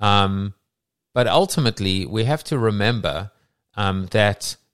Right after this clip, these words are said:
there are a lot of people running around us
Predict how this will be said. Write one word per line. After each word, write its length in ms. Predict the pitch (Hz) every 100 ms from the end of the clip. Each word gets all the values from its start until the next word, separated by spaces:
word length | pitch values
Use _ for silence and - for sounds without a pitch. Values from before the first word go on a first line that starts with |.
| -
there 240 | 117 -
are 560 | 131 151 143 117 113 110 _ _ _ -
a 120 | 120
lot 360 | 104 104 113 123
of 140 | 117
people 340 | - 110 110
running 360 | 101 98 104 104
around 440 | 87 87 98 98
us 420 | 80 80 - -